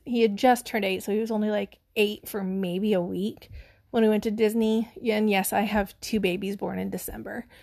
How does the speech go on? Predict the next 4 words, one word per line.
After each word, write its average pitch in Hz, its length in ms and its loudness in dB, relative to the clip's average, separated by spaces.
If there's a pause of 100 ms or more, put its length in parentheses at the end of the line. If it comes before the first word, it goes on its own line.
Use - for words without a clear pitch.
(520)
And 202 720 2 (1160)
I 226 160 6
made 226 320 4
the 202 460 -4